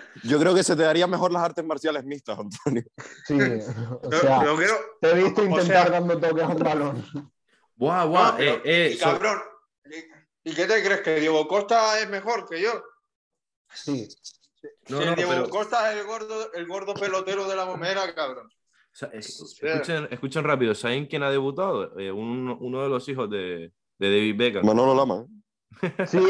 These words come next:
Speaker 2: y es más malo que la mierda.
Speaker 4: Y es malísimo, pero
Speaker 2: Es
Speaker 4: malísimo.
Speaker 2: malísimo, tío, es
Speaker 4: Juega,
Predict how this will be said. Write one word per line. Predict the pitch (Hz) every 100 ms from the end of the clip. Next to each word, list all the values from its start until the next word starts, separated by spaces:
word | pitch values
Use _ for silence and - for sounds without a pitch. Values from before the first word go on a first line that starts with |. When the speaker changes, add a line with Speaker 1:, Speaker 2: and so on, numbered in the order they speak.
| 196
Speaker 2:
y | 147
es | 160 180
más | 175
malo | 190 208 208
que |
la | 202
mierda. | 202 208 202 175 123 110 - 120
Speaker 4:
Y |
es | 147
malísimo, | 165 175 170 220 220 - 131 117 104
pero | 135 139
Speaker 2:
Es |
Speaker 4:
malísimo. | 156 151 190 208 165 170 175
Speaker 2:
malísimo, | 180 190 185 170 156 147 139
tío, | 139 131
es |
Speaker 4:
Juega, | 135